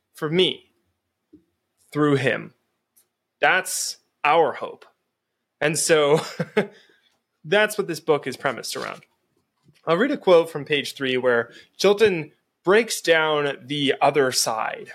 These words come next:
right? The most common, unfortunately, most common perspective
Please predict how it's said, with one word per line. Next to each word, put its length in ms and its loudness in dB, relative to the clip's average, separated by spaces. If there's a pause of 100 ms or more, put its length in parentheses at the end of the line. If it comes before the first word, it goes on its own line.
right? 200 -2
The 80 -4
most 380 0
common, 460 0
unfortunately, 920 -4 (300)
most 280 -2
common 460 -2
perspective 800 -6